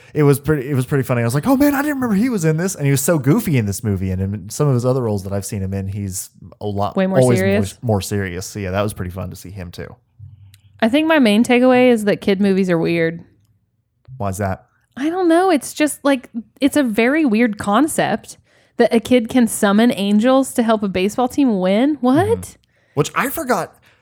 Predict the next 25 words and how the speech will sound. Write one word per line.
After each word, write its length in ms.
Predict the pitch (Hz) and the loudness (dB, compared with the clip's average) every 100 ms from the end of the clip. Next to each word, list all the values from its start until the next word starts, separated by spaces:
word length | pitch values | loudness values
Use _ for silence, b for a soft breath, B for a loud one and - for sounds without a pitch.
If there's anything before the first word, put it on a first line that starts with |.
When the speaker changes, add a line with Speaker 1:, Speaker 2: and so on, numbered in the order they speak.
| - | -6
Speaker 1:
how 200 | 156 170 | 0 2
much 320 | 160 160 143 | 4 2 0
there 260 | 156 143 139 | 0 2 4
was, 220 | 131 120 | 4 2
like, 180 | 123 113 | 0 -2
the 160 | - 135 | -4 0
angels 320 | 147 143 101 | 0 0 -2
morphing 640 | 104 110 135 - 143 135 | -2 2 2 2 -2 -2
into 320 | 117 117 135 | 0 2 2
people 460 | 135 139 135 139 127 | 2 0 2 4 4
and 120 | 117 | 0
into 240 | 120 135 127 | -2 0 0
objects 680 | 110 123 117 123 120 - - | 2 0 2 2 2 0 2
to, 120 | 220 | 4
Speaker 2:
Yeah. 40 | |
Speaker 1:
like, 180 | 113 110 | 4 0
stay 320 | - 151 135 | -2 0 0
hidden. 280 | 127 127 135 B B - | 0 -2 -4 B B -6
And 80 | |
it 60 | 196 | -2
looked 200 | 240 240 | -2 0
really 600 | 131 165 311 339 381 254 | -4 -4 -4 -2 0 -2
similar 480 | - 208 220 202 160 | 0 0 0 2 0
to, 160 | 131 156 | 0 -2
like, 320 | 127 120 | -2 -4